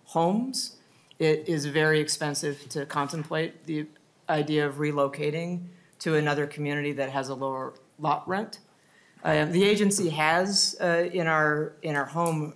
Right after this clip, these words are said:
rehab program, adopted the ability to repair or replace a manufactured home, uh, for a homeowner that has health and safety needs in that specific home.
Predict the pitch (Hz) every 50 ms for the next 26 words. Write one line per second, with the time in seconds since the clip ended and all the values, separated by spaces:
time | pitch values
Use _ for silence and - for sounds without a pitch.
0 | - _ _ 143 139 156 156 165 170 180 202 214 214 202 208 - - 226 220 220
1 | 208 226 226 226 233 233 233 233 233 233 - - _ _ _ _ _ 160 156 151
2 | 170 156 156 160 156 - 175 165 160 156 147 147 156 151 147 156 160 156 156 160
3 | 156 156 151 151 - 160 143 139 139 139 - 160 156 156 160 165 156 147 147 139
4 | 135 131 131 - - - 147 160 226 240 - - - - - - _ - - -
5 | - - - 185 190 185 190 202 202 196 214 208 202 202 202 - 214 202 196 202
6 | 214 208 220 226 233 247 247 - - - - 151 147 147 147 147 - - 165 156
7 | 151 151 147 - - - 143 135 131 - 156 175 190 196 202 214 226 233 247 254
8 | 247 - - 175 180 190 185 185 190 190 185 185 190 190 185 - - - - -
9 | _ _ _ - 170 165 170 175 165 165 175 170 160 160 - 175 160 165 165 165
10 | 165 165 160 151 156 - - - 185 160 156 156 156 151 151 147 151 - - -
11 | - - 151 143 - - 147 147 - - - - 147 147 156 185 226 262 247